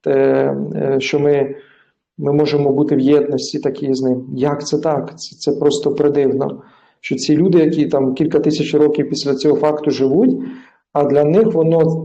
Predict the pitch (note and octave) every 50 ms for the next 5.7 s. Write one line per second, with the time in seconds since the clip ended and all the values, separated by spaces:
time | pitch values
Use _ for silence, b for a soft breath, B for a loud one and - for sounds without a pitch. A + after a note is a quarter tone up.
0 | - D3+ D3 C#3+ D3 - G3 B3 B3+ B3+ - E3+ D#3 - D3 C#3 B2+ - A#2 A2
1 | B2+ D3 F3+ G3+ G#3 G3 F3+ F#3+ - E3 D3+ - D#3 D3 C#3+ C#3+ D3 D3 D3+ C#3
2 | - D3+ D3 C#3 C3+ C3 B2+ C3 B B B B B B B D3 E3 E3+ E3+ D#3+
3 | D3+ - C#3 C#3+ B2+ - - D#3 D3 - D#3+ D3+ D3 C#3+ - D3 - - - -
4 | _ _ _ _ _ - - E3 E3 F3+ F#3+ G3 F#3+ - E3+ D#3 D3 D3 D3 D3+
5 | D3+ D3 C#3+ D3 C#3 - - D3+ C#3+ C#3 C3+ C3 B2+